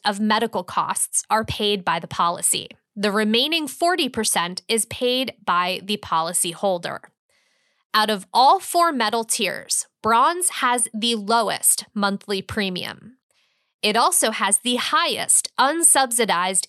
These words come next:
annual deductible comparative cost. This tier is not eligible to apply for a cost-sharing reduction. However, the bronze tier is eligible to apply for a premium tax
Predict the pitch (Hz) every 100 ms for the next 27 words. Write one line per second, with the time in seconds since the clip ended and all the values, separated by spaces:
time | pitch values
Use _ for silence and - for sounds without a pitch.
0 | - 220 262 277 294 294 277 262 202 180
1 | - 180 180 185 214 - 165 165 165 -
2 | 202 - - - - - _ _ _ _
3 | _ _ - 320 - 370 370 302 254 226
4 | 214 220 277 277 208 220 208 196 180 160
5 | - - 202 202 208 - 185 196 220 -
6 | 196 - 208 - - 233 254 - - -
7 | 208 180 180 180 185 185 214 - - -
8 | - - - - 220 262 208 - - _
9 | _ - 226 185 233 262 330 330 - 269
10 | 190 185 - - 370 370 - 196 196 190
11 | 185 185 170 - 226 202 220 262 233 247
12 | 269 302 277 294 277 - 254 262 269 277
13 | 277 254 - 165 180 -